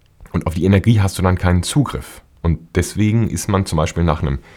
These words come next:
sehr stärkereichen Mahl dann oft so träge und mag sich gar nicht mehr bewegen. Das ist also nicht die Faulheit als, als Charakterschwäche, sondern das ist einfach eine Körperfunktion, weil das Insulin gesagt hat, „Moment, ich pack das weg, die Energie,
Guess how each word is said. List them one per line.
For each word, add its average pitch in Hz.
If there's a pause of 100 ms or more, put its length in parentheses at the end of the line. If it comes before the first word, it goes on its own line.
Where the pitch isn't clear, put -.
(280)
sehr 80
stärkereichen 82
Mahl 71
dann 82
oft -
so 90
träge 104
und 65 (100)
mag 80
sich -
gar 95
nicht 85
mehr 69
bewegen. 64 (400)
Das 85
ist 92
also 82
nicht 85
die 73 (640)
Faulheit 101
als, -
als - (240)
Charakterschwäche, 113
sondern 85
das -
ist 107
einfach 120
eine 107
Körperfunktion, 82 (800)
weil 110
das 90
Insulin 90
gesagt 98
hat, 98
„Moment, 82
ich -
pack -
das 73
weg, -
die 78
Energie, 71